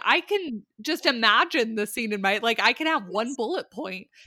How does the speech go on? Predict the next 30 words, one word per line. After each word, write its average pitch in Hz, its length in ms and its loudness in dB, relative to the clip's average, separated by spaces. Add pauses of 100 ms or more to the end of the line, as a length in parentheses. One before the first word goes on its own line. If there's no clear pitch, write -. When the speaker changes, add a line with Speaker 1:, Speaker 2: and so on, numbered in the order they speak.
(120)
Speaker 1:
and 254 240 4
I 294 260 6
Speaker 2:
Yes. - 60 -4
Speaker 1:
have 226 320 0
the 220 100 0
whole 269 300 -2
thing 285 320 -2
just 214 240 -8
playing 233 420 -2
as 233 140 -4
a - 80 -2
movie. 226 500 -6 (260)
Like, 233 160 0
I'm 254 220 4
great. 262 300 0
I 202 80 -2
don't 240 180 -2
need 247 160 -6
anything 247 320 -4
else. 254 300 -2
So 254 140 4
then 247 240 4
when 254 120 0
I 226 80 0
go 233 220 -2
back 220 380 0
to 240 140 -2
all 226 280 2
my 254 180 -4
drafts, 190 720 -8